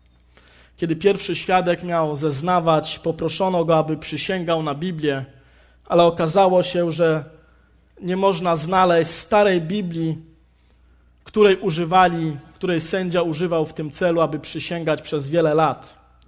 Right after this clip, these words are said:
Przeszukano cały budynek sądowy, ale księgi nie znaleziono.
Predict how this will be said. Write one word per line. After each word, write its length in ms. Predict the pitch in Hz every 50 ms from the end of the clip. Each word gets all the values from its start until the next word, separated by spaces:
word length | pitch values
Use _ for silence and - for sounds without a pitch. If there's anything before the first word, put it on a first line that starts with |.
| - _ _ _ _ _ _ _ _ _ _ _
Przeszukano 580 | - - 226 - - 214 - 247 254 240 233 233
cały 320 | 233 - 240 226 226 220
budynek 440 | 180 190 208 185 226 208 190 160 -
sądowy, 540 | - - 170 160 147 147 143 131 110 113 104 - - _ _ _ _ _ _ _ _ _ _ _ _ _ -
ale 200 | - 180 170 170
księgi 440 | 170 - - 220 202 190 175 175 180
nie 120 | 175 165
znaleziono. 720 | 156 165 165 160 160 156 147 165 185 180 170 156 151 151